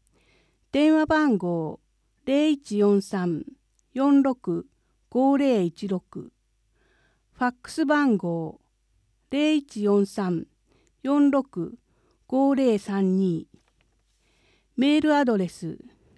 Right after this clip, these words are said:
シーエイチアイアイケーアイアットマークエムエムエムドットエムユーアールオーアールエーエヌハイフンアイティードットエーシードッ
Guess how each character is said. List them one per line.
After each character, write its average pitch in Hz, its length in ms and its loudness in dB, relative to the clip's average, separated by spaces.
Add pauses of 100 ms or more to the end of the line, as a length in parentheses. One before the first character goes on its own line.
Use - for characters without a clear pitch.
(380)
シ 285 400 -4
ー - 80 -8 (240)
エ 269 120 0
イ 269 80 -4
チ 262 240 -8
ア 269 140 -2
イ 262 200 -6
ア 240 120 -2
イ 240 160 -6 (160)
ケ 240 320 -2
ー - 20 -6
ア 226 80 -4
イ 214 160 -4 (680)
ア - 100 -8
ッ - 60 -8 (100)
ト 285 100 2
マ 285 220 4
ー 269 120 0
ク - 300 -8 (300)
エ 220 120 0
ム 269 180 2
エ 285 100 2
ム 269 140 2
エ 254 140 0
ム 180 280 -2 (400)
ド 208 140 -2
ッ 208 40 -6 (140)
ト 233 240 -2 (560)
エ 226 100 0
ム 254 160 4
ユ 285 300 2
ー - 60 -2
ア 233 200 -2
ー 240 60 -2
ル 240 160 -2
オ 208 420 -2
ー 226 200 -6
ア - 20 -2
ー 247 40 -4
ル 247 140 -4
エ 247 40 -2 (260)
ー 220 120 -8
エ 226 40 0
ヌ 208 200 0 (680)
ハ 277 180 -4
イ 269 80 -2
フ 214 180 -6
ン 175 220 -4 (180)
ア 226 140 -4
イ 262 80 -4
テ - 220 -10
ィ 214 300 -4
ー - 20 -20 (160)
ド 214 100 -6
ッ 208 60 -8 (160)
ト 240 240 -2 (240)
エ 247 220 0
ー - 20 -6
シ 226 420 -8
ー - 40 -20 (180)
ド 202 80 -4
ッ 208 60 -8